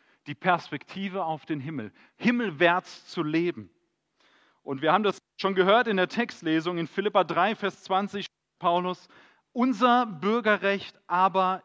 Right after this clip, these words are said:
ist im Himmel." Unser Bürgerrecht aber ist im Himmel. Das ist im Prinzip der, der Kernsatz. Das ist die Kernaussage in der Predigt. Wenn du irgendwas mitnehmen willst nach Hause,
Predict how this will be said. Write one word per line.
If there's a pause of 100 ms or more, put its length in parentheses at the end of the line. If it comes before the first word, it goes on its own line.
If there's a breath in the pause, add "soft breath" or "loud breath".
ist (100)
im
Himmel." (1080)
Unser (160)
Bürgerrecht
aber
ist
im
Himmel. (1200)
Das
ist
im
Prinzip
der,
der
Kernsatz. (180)
Das
ist
die
Kernaussage
in
der
Predigt.
Wenn
du
irgendwas
mitnehmen
willst
nach
Hause,